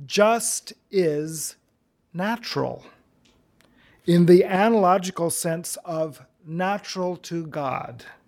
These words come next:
Quote, "That which God does is not against nature, non est contra naturam, but is simply natural, sed simpliciter est naturale."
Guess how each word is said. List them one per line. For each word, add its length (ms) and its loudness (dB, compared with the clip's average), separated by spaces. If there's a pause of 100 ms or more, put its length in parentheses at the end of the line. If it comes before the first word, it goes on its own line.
(640)
Quote, 580 0 (920)
"That 400 4
which 440 4
God 500 6
does 640 -10 (320)
is 260 6
not 400 10
against 520 -4
nature, 640 -8 (180)
non 420 2
est 320 -6
contra 380 -12
naturam, 640 -12 (600)
but 340 2
is 440 2
simply 800 0
natural, 680 -2
sed 420 -4
simpliciter 1160 4 (100)
est 380 -4
naturale." 880 0